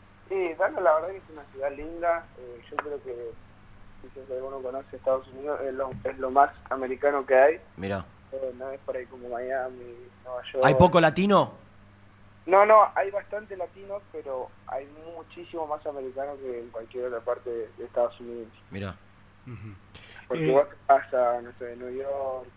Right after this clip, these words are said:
Speaker 1: o cualquier parte de Estados Unidos y tenés un montón, un montón de, de gente latina, mexicano,
Speaker 2: Claro.
Speaker 1: eh,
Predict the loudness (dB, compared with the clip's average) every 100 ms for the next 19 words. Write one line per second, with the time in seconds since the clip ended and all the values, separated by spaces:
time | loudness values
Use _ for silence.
0 | -20 -18 -16 -18 -16 -16 -8 -6 0 2
1 | 2 2 -4 -6 -8 -10 -8 -8 -6 -6
2 | -8 -10 -10 -12 -16 -16 -12 -8 -8 -8
3 | -12 -10 -10 -10 -12 -16 -20 -20 -20 -20
4 | -20 -20 -20 -14 -8 -6 -4 0 4 4
5 | 2 -6 0 2 4 2 -2 -10 -12 2
6 | 4 4 0 -4 -4 -6 -10 -10 -8 -8
7 | -10